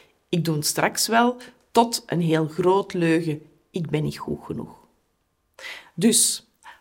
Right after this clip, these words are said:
laat ons stellen dat we vooral experten zijn in zelfbedrog. "Maar waarom dan?" vraagt u misschien af. Wel, zelfbedrog,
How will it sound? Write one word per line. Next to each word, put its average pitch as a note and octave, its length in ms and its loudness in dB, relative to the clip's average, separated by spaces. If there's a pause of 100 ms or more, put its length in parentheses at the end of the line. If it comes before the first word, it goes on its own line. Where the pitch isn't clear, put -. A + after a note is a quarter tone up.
laat D#4+ 360 8
ons C#4 200 2
stellen F4+ 580 4
dat A#3 320 4
we A#3+ 360 -2
vooral F#3 580 4
experten - 640 0
zijn F#3 460 0
in F3 160 0
zelfbedrog. - 840 -6 (460)
"Maar A#3+ 220 4
waarom C#4 360 6
dan?" C#3+ 380 0 (380)
vraagt D#3+ 340 -4
u D3+ 60 -2
misschien D3+ 440 -4
af. - 280 -12 (680)
Wel, - 420 2 (480)
zelfbedrog, C4 920 2